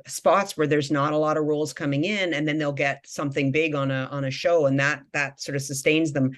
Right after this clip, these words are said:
But there's no question that they're doing that. Um, and,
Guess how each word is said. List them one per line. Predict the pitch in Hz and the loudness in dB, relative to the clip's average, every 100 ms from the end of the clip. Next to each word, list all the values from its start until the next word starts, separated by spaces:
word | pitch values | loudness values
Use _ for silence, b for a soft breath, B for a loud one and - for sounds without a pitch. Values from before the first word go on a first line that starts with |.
| _ B B B B | _ B B B B
But | 143 175 147 | 2 4 6
there's | 170 160 151 | 2 2 0
no | 165 170 | 0 0
question | - 180 175 - 143 131 135 _ _ _ - | -2 -4 -4 -6 -6 -6 -8 _ _ _ -6
that | 143 | -2
they're | 151 139 151 | 0 0 0
doing | 147 147 | 2 2
that. | 131 123 123 - _ _ _ - | 0 -4 -10 -16 _ _ _ -8
Um, | 151 147 143 143 | -2 2 2 2
and, | 156 151 143 | 2 2 2